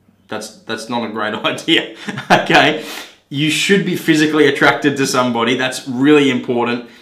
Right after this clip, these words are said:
But more in-, but yes, more importantly than that, although you need both, okay? But, but more importantly, you need to be drawn to the interior of that person.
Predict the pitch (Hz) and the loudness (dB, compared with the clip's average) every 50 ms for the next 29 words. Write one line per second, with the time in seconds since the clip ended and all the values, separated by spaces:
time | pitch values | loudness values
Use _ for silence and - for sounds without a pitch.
0 | - _ _ _ _ - 139 - 113 - 135 139 147 151 165 180 185 190 180 160 | -20 _ _ _ _ -2 -2 -2 -2 -6 -6 -2 0 0 2 2 2 0 0 0
1 | 147 127 123 135 139 139 139 143 139 135 156 170 151 - - - - 131 131 135 | -2 0 0 0 0 0 -2 -4 -2 0 0 0 0 -2 -4 -8 -6 -4 -4 -2
2 | 135 143 165 185 185 190 190 185 165 147 131 - - 139 127 120 117 113 113 113 | 0 0 0 2 2 2 2 2 0 -2 -2 -2 -2 0 0 0 0 -2 -4 -4
3 | 107 104 117 143 165 - 131 123 117 110 107 107 107 107 120 143 - - 135 131 | -4 -2 -2 -4 -4 -6 -4 -4 -4 -4 -2 -2 0 0 0 -2 -2 -4 -4 0
4 | 127 127 131 135 135 131 135 131 131 131 151 180 196 165 131 - 143 160 - - | 2 2 2 2 0 0 -2 0 0 0 0 0 0 -2 0 2 2 2 2 2
5 | - - - - _ _ 117 113 - 127 123 143 - - - - - - - _ | -4 -10 -16 -20 _ _ -14 -6 -4 -2 -2 -2 -2 -6 -10 -14 -20 -20 -20 _
6 | _ - 135 135 131 131 123 123 156 175 185 - 139 147 151 170 180 185 175 170 | _ -2 -2 -2 -4 -4 4 6 8 8 8 4 0 -2 -2 0 0 2 2 2
7 | 165 151 - - 165 165 165 160 151 127 123 117 113 113 117 117 113 - - - | 2 0 0 -2 0 2 2 2 2 0 0 0 2 2 0 -2 -4 -10 -16 -18
8 | _ 131 123 123 131 131 139 151 160 151 - - 147 131 143 143 131 120 113 117 | _ -4 -2 0 0 2 2 0 0 -2 -4 -8 -4 -2 -2 -2 -2 -6 -8 -4
9 | 117 127 127 123 123 117 113 113 113 120 127 120 - - - - 131 127 117 123 | -2 -2 0 0 0 0 0 0 0 -2 -4 -6 -8 -10 -6 -6 -6 -4 -4 -4
10 | 120 120 120 120 113 - - - 127 123 123 127 120 113 110 110 107 107 104 107 | -2 -2 -2 -4 -6 -8 -8 -8 -8 -6 -6 -4 -2 -2 -2 -2 -2 -4 -6 -6
11 | 104 - 110 107 101 98 - 104 90 78 - | -6 -8 -8 -8 -6 -8 -8 -10 -12 -16 -20